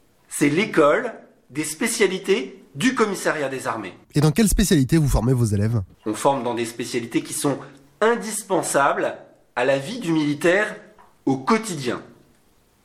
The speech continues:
Speaker 1: Le militaire se nourrit plusieurs fois par jour. On forme à la restauration. Le militaire est payé tous les mois. On forme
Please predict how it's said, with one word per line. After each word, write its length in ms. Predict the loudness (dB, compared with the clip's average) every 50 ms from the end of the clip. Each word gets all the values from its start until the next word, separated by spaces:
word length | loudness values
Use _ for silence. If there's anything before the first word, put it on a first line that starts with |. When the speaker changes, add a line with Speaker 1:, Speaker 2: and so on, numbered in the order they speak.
| _ _
Speaker 1:
Le 100 | -4 -2
militaire 480 | 0 0 -2 0 2 2 2 2 0 -2 -8 -16 -20 -20 -20 _
se 160 | -6 0 0
nourrit 380 | 2 4 4 2 2 2 0 -2
plusieurs 440 | -4 -2 0 0 2 2 2 0 2
fois 160 | 0 0 2
par 180 | 2 0 0 -2
jour. 360 | -6 -8 -8 -10 -10 -14 -20 -20 _ _ _ _ _ _
On 80 | -8 -4
forme 280 | 0 2 2 2 2
à 80 | 2 0
la 80 | 0
restauration. 540 | -2 -2 -4 -4 -2 -2 -2 -2 -2 -8 -12 -12 -14 -18 _ _ _ _ _ _ _ _ _ _ _ _ _ _
Le 100 | -2 0
militaire 640 | 2 2 0 0 0 2 2 2 2 2 -2 -4 -10 -12 -16 -20 _ _ _ _
est 80 | -10 -10
payé 640 | 0 2 2 2 2 0 -2 -4 -4 -10 -16 -12 -2
tous 120 | 0 2 4
les 120 | 4 4
mois. 540 | 6 6 4 4 2 0 -8 -16 -20 -20 _ -12
On 80 | -12 -12
forme 520 | -4 2 4 4 4 4 0 -2 -4